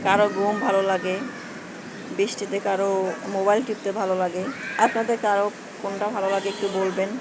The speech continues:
আবার কিন্তু বৃষ্টিতে, আহ, খিচুড়ি খেতে অনেক ভালো লাগে,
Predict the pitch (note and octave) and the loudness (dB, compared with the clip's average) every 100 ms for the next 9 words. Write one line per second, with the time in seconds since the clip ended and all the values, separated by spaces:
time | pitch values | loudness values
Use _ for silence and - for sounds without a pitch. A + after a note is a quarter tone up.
0 | - - - - - - - - - - | -10 -14 -12 -12 -12 -12 -14 -14 -14 -14
1 | - - - - - A#3 - - - - | -14 -14 -14 -12 -10 -10 -10 -12 -6 0
2 | G3+ C4+ E4 D4 D4 B3 - B3+ B3 B3+ | 4 4 4 2 2 0 0 4 10 12
3 | B3 - F#3+ F#3 F#3 - A#3 A#3 A#3 A#3+ | 10 8 4 4 2 0 4 4 4 2
4 | A3+ G#3+ G#3 G3 A#3+ G3 F#3+ F#3 | 2 2 2 -2 2 2 4 2